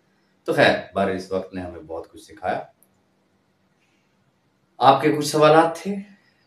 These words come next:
और लगे आता हूँ, मैंने कहा, "मैं ज़रा उसका भी जवाब दे दूँ आपको।"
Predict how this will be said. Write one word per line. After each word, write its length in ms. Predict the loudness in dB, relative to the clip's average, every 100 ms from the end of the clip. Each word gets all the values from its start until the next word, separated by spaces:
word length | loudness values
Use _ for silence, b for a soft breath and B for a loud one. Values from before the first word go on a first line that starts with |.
| _ _ _ _ -8
और 180 | -6 -4 -6 -6 -6 -6 -8 -12 _ -10
लगे 240 | -4 0
आता 220 | 0 -2
हूँ, 120 | -6 -16
मैंने 140 | -20
कहा, 180 | -20 -20
"मैं 160 | -20
ज़रा 220 | -20 _ -20
उसका 300 | _ -20 -18
भी 140 | -16
जवाब 320 | -14 -16 -16 -14
दे 100 | -14
दूँ 220 | -12 -14
आपको।" 280 | -16 _